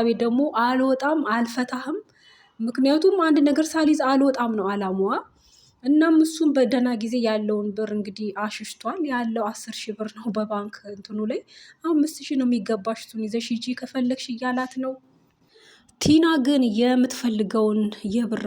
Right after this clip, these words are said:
መጠን ነግራው ነበር። «ያንን ያህል ብር ከሰጠኸኝ ብቻ በገአድ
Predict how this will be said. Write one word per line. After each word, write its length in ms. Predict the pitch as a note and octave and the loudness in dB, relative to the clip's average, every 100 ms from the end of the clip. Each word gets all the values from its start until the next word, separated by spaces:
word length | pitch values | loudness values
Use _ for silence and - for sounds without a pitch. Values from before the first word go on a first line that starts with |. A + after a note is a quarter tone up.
| G3 | -4
መጠን 460 | G3+ G3+ - G#3 G3+ G3+ | -4 -4 -4 -2 -2 0
ነግራው 380 | G#3 A#3 A#3+ C4 | -2 0 0 2
ነበር። 360 | B3+ B3+ A#3+ A#3 | 0 -2 -4 -4
«ያንን 420 | G#3+ B3 A3 G#3+ | -4 -2 0 0
ያህል 260 | G#3 A3 G#3 | 0 -2 -4
ብር 180 | F#3+ G#3 | -4 -6
ከሰጠኸኝ 640 | - C4+ C#4+ D#4+ D4+ D#4 D4+ C4+ | -2 -2 -2 -4 -2 2 4 4
ብቻ 320 | A3+ G4 - - D#4 D#4 _ _ _ _ _ _ G3+ | 0 -2 -4 -6 -6 -6 _ _ _ _ _ _ -16
በገአድ 840 | G3 B3+ C4+ C4+ B3+ G3 A3+ A#3 A#3 | -4 -2 0 0 -2 -2 -2 0 -2